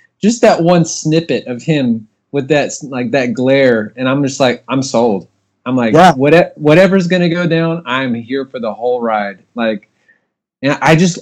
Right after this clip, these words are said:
Speaker 1: I love, personally, that's one of my favorite genres is Westerns. And, you know,
Speaker 2: Yeah.
Speaker 1: seeing the standoff, the classic, you know, the gunslinger attitude of, like, you know, you're alone out there in the universe and you gotta make your own way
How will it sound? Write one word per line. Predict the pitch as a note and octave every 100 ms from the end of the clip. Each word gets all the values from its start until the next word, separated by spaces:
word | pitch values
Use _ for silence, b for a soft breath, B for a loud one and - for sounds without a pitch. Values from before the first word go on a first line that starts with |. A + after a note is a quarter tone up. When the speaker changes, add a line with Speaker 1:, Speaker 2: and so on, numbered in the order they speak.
| -
Speaker 1:
I | D3+
love, | C3+ B2+ C3+ A#2+ B2
personally, | - D#3 D3+ C#3 A#2+
that's | C3 C3
one | D3
of | B2+
my | A2+
favorite | A#2+ B2 A#2
genres | G2+ A2+ A2+ A#2 A#2 G#2+
is | G#2+ G2
Westerns. | A2+ G#2+ - A#2 A2+ G#2
And, | A2 A2 G#2+
you | C3
know, | A#2
Speaker 2:
Yeah. | G#2+
Speaker 1:
seeing | G#2 - C#3 C3+ B2 A2+ - _ _ _
the | C3+
standoff, | C3 - B2+ A#2+ G#2+ G2 -
the | A#2
classic, | - B2 B2 - B2 -
you | C3+
know, | A#2+ A2+ G#2+ G#2+ _ _ _ _ _
the | C3
gunslinger | A#2+ C3+ C#3 C3+ C#3 B2+ A#2+
attitude | A#2 A#2+ A#2+ - B2 A#2 A2 G#2+
of, | G2+
like, | A2 G#2 A2+
you | A#2
know, | G#2+
you're | A#2+ C3+ B2 A#2 -
alone | A#2+ A#2 B2+ C3 A2 F#2 - _ -
out | A2+ B2+ B2+
there | C3+ C3+ B2+ A#2+
in | C3+ C3
the |
universe | B2 C3+ B2+ A2+ G#2+ G#2 - -
and | A#2 A#2 A2+ A2
you | C3+
gotta | C3+ A#2
make | A2 A#2+ A#2+ -
your | B2
own | A#2+ A#2
way | G#2+ A#2+ G2+ G2